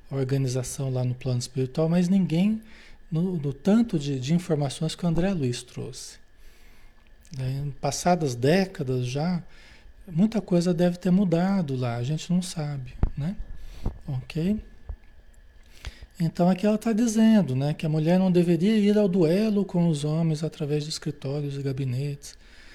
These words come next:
né? Porque o feminismo, né, e essa busca,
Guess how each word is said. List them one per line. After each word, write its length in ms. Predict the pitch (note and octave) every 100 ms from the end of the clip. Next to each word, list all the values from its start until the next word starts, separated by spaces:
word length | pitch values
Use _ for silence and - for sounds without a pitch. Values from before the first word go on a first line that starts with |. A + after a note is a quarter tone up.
| - - -
né? 180 | D#3 F#3
Porque 440 | - - G#3+ G3 B3+
o 60 | A#3
feminismo, 1040 | - B3+ G3+ D#3 G#3+ A#3 F#3 C#3 B2 B2
né, 220 | C3+ E3 D#3
e 80 |
essa 260 | D#3 - D#3+
busca, 760 | B2 D#3+ G3+ - - D#3+ C3